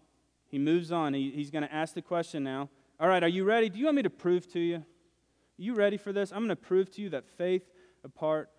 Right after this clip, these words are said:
from works is useless." I'm just, I'm just gonna show you. Literally, that word for useless is a workless faith. Little play on words. "I'm gonna show you your workless faith is useless."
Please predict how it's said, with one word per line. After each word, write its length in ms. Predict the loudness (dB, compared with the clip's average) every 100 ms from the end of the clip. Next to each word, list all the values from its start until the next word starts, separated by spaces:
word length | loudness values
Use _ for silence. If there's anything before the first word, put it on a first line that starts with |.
| _ _
from 200 | -6 -4
works 440 | -2 -4 -6 -20 _ _
is 160 | -18 -16
useless." 580 | -18 -20 _ _ _ _ _ _ _ _ _ _
I'm 120 | -8
just, 140 | -8 -4
I'm 60 |
just 140 | -6 -4
gonna 120 | -6
show 400 | -8 -2 0 2
you. 160 | -2 -8 _ _ _ _ _ _ _ _ _ _ _ _ _ _ _ _
Literally, 380 | -2 2 2 2
that 200 | 0 -2
word 280 | 0 0 0
for 120 | -6
useless 760 | -2 -2 -2 -6 -6 -8 -18 -20 _ _
is 140 | -8 -4
a 120 | -4
workless 760 | -4 -2 -2 -2 -6 -6 -10 _ _
faith. 240 | -6 -6 -6 _ _ _ _ _ _ _ _ _ _ _ _ _
Little 160 | -8 -8
play 260 | -2 0
on 220 | 0 -2 -4
words. 180 | -6
"I'm 80 | -6
gonna 100 | -8
show 220 | -6 -4
you 160 | -2 -2
your 240 | -6 -8
workless 720 | -10 -6 -4 -4 -6 -6 -8 _ _
faith 280 | -8 -6 -8 _ _ _ _ _
is 120 | -20
useless." 640 | -20 -20 -20 _ _ _